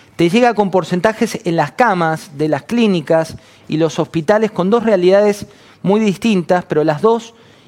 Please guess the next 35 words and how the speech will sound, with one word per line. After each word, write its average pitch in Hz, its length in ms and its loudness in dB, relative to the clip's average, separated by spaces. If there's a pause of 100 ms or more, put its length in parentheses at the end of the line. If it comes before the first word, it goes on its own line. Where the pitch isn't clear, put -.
igualmente 202 540 0
preocupantes. 143 840 -4 (460)
Una 233 340 2
es 202 80 -2
que 196 140 0
las 156 140 0
camas 226 360 0
de 196 140 2
terapia 185 320 0
intensiva 160 800 0
por 160 180 -4
covid, 175 440 0
por 147 200 -6
coronavirus, 180 720 0 (340)
vienen 220 320 2
aumentando 170 800 0
su - 180 -6
ocupación 170 800 0 (420)
de 147 140 -2
manera 190 300 2
muy 208 220 2
sostenida. 175 640 -2
Cuando 143 220 -2
hablamos 196 420 0 (300)
de 165 100 0
mil 214 180 2
doscientos 208 500 0
sesenta 160 260 -6
y 156 40 -8
cuatro 190 240 0
casos 165 460 -2
o 151 60 -4
mil 175 180 -2
trescientos 175 640 -2
casos, 180 560 -2